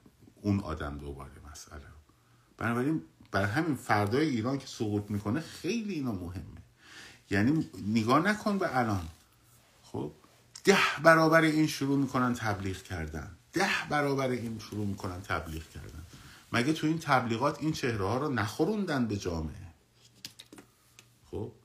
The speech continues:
حالا منتظر پنجاه برابر تبلیغات روی خانم فائزه رفسنجانی باشید، پنجاه برابر آن چیزی که روی اسماعیلیون و علی نژاد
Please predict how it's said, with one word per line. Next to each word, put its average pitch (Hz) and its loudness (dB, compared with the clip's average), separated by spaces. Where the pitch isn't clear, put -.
حالا 135 4
منتظر 175 2
پنجاه 143 4
برابر 143 6
تبلیغات 123 -2
روی 139 -2
خانم 120 -2
فائزه 107 -4
رفسنجانی 92 -6
باشید، 90 -6
پنجاه 98 0
برابر 85 -6
آن 92 -6
چیزی 92 -8
که 78 -10
روی 87 -4
اسماعیلیون 85 -2
و 69 -10
علی 85 -4
نژاد 87 -2